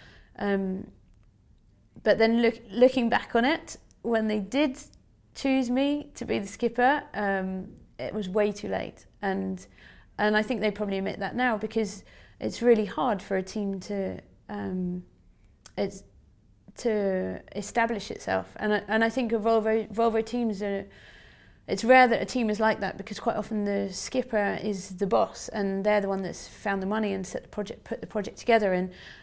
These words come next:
and this wasn't the case. And we had Magnus, who was our skipper, <laughs> to be honest, and, and, and it was Magnus who was the skipper. And, and very sadly for us, he passed away quite early on in the project.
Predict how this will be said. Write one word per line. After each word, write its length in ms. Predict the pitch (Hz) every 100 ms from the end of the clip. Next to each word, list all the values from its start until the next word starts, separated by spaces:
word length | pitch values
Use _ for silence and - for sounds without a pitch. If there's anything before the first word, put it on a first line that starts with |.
| -
and 120 | 214
this 160 | 233 226
wasn't 200 | 208 196
the 60 | 185
case. 280 | 240 214
And 300 | 208 202 -
we 180 | - 233
had 160 | 226 214
Magnus, 460 | 233 233 196 180
who 160 | - 202
was 160 | 196 202
our 320 | 190 190 180 -
skipper, 460 | - 202 - 226 - -
<laughs> 320 | 214 202 240 - - - - - -
to 160 | 233 214
be 120 | 214
honest, 280 | 226 269 240
and, 260 | 208 196
and, 320 | 214 214 208 -
and 440 | 214 - - 220
it 80 | 220
was 140 | 202
Magnus 380 | 214 254 247 202
who 80 | 208
was 300 | 202 190 -
the 200 | 180 202
skipper. 440 | 196 269 262 202
And, 200 | 185 190 - - - - - - - -
and 320 | 214 214 208
very 200 | 214 214
sadly 440 | 208 233 226 208 202
for 180 | 220 233
us, 220 | 208 -
he 140 | 240
passed 340 | 226 208 196 233
away 300 | 240 214 180 - -
quite 160 | 233 -
early 240 | 226 214 214
on 120 | 214
in 80 | 196
the 60 |
project. 540 | 196 196 226 269 -